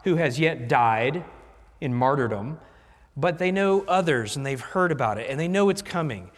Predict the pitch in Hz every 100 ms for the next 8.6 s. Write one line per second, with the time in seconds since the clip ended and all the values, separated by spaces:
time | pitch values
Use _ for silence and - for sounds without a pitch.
0 | - 175 180 160 214 220 190 180 - 190
1 | - 107 95 - - - - 185 - 196
2 | 208 208 190 156 175 160 185 170 160 -
3 | 151 139 107 92 - - _ _ _ _
4 | _ _ - - 202 202 254 269 180 226
5 | 226 233 202 175 214 220 214 208 156 -
6 | 208 196 185 175 165 196 185 160 - -
7 | - 226 151 - - 156 302 - - 277
8 | 233 202 214 165 104